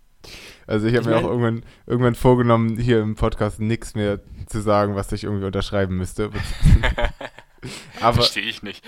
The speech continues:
Speaker 1: <laughs> Ich, ich auch nicht, aber, ähm, ich kann auf jeden Fall verraten, dass Franzi und ich schon mal ganz... Ähm, ganz doll und intensiv, äh, nach Mammutmärschen vor allem und irgendwie anderen Wand-, also Wanderwettkämpfen,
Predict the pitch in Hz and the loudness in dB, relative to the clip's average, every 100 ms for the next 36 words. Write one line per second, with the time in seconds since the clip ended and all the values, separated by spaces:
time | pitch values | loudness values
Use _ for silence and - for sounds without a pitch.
0 | 285 117 - 131 - 139 120 127 110 - | -2 2 2 0 -2 2 4 4 2 -2
1 | - 117 117 110 110 110 110 104 104 - | -2 4 4 6 4 2 0 -4 -8 -12
2 | - 113 - 127 143 - 110 117 131 127 | -14 -6 0 0 0 -4 -6 -4 -4 -2
3 | 131 117 113 117 113 117 117 110 107 - | 0 0 0 0 2 2 2 -4 -4 -8
4 | - 113 117 113 104 110 113 - 123 110 | -4 -2 0 -2 -2 -4 -8 -6 -2 -2
5 | 104 101 - - - - _ - 104 104 | -2 -6 -12 -20 -20 -20 _ -2 2 2
6 | 107 87 104 113 110 107 - - 107 107 | 0 -4 0 0 0 -2 -8 -6 -2 0
7 | 104 101 - - - 107 113 - - 104 | 0 -4 -8 -18 -4 -2 -2 -4 -4 -2
8 | 101 101 104 107 101 107 104 - - 101 | -2 -6 -4 -4 -2 -4 -6 -8 -4 -2
9 | 98 98 - 107 104 110 92 101 107 - | 0 -2 -4 -2 -2 0 -2 0 0 -2
10 | 101 98 - 90 98 98 - 92 95 - | -6 -6 -6 -4 -2 -4 -6 -10 -10 -10
11 | 104 98 98 101 98 95 92 107 110 - | -8 -4 -4 -2 -2 -6 -2 -2 -2 -6
12 | - - 90 92 92 104 101 98 - 107 | -8 -8 -10 -6 -2 0 0 -2 -4 -8
13 | - 104 | -8 -10